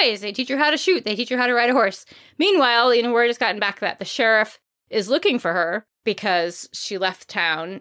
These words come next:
and, you know, it's not acceptable to them. And she's also worried that if the sheriff stops looking for her, he might turn his attention to her mother. So she worries constantly about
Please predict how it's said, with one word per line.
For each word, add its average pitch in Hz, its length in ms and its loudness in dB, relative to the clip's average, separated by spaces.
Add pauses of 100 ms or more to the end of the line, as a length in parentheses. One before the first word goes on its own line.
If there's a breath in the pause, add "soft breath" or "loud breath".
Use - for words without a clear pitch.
and, 160 540 -6
you - 80 -16
know, 160 140 -12
it's - 340 -12 (220)
not 196 200 -6
acceptable 185 640 -4 (100)
to 190 100 -14
them. 160 260 -6 (220)
And 226 300 0
she's 240 140 -4
also 269 260 2
worried 233 300 2
that 208 260 -2
if 208 320 -4 (140)
the 208 140 -4
sheriff 269 440 2
stops 233 380 -2
looking 381 260 2
for 214 160 0
her, 190 400 0 (200 soft breath)
he 254 160 -2
might 220 160 2
turn 226 180 -2
his 202 120 -4
attention 208 380 -6
to 185 140 -8
her 170 200 -8
mother. 202 360 -2
So 202 160 -8
she 220 180 -10
worries 196 320 -2
constantly 208 540 -4
about 190 360 -4